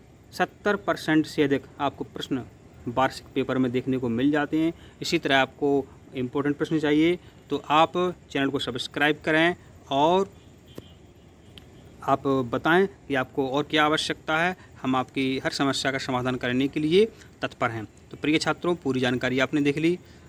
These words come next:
और आशा करते हैं आपको समझ में भी आ गई है। तो प्रिय छात्रों, अब आप अच्छे से तैयारी शुरू कर दें, क्योंकि अब परीक्षा का समय आपका बिल्कुल नज़दीक आ गया है।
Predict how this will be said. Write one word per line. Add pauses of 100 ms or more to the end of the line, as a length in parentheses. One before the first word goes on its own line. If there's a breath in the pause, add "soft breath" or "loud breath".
(120)
और
आशा
करते
हैं
आपको
समझ
में
भी
आ
गई
है। (1700)
तो
प्रिय
छात्रों, (360 loud breath)
अब
आप
अच्छे
से
तैयारी
शुरू
कर
दें, (360 loud breath)
क्योंकि
अब (420)
परीक्षा
का
समय
आपका
बिल्कुल
नज़दीक
आ
गया
है।